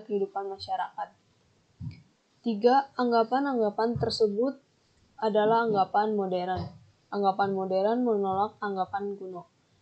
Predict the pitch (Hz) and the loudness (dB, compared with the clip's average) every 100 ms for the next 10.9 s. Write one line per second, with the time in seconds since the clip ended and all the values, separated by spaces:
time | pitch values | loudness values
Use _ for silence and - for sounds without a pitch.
0 | _ 226 226 247 226 220 220 214 226 254 | _ 0 2 4 4 4 2 4 4 4
1 | 269 240 214 196 - 262 254 220 226 247 | 2 2 2 -2 -4 -2 2 2 2 0
2 | 262 247 294 277 247 247 247 240 220 208 | -4 -2 -2 -4 -4 0 0 0 0 0
3 | 214 208 202 196 196 190 - 190 180 226 | -2 -2 0 0 -2 -6 -10 -8 -8 -8
4 | 220 214 190 180 180 175 - _ _ _ | -4 -4 -2 -4 -4 -6 -8 _ _ _
5 | _ 214 214 254 254 226 208 - 254 - | _ 4 6 4 0 2 2 2 0 -2
6 | _ _ _ _ 220 220 269 254 262 226 | _ _ _ _ 2 4 4 4 2 6
7 | 208 202 202 202 202 190 180 - 247 240 | 6 6 2 -2 -4 -4 -4 -4 -6 -2
8 | 214 196 190 214 247 - 202 208 214 233 | -4 0 4 4 4 -2 -6 -4 -4 -2
9 | 208 220 220 196 196 190 220 - _ - | 0 0 0 -2 0 0 -4 -6 _ -16
10 | - 220 226 214 208 214 202 202 | -8 -2 0 0 -2 -2 0 -2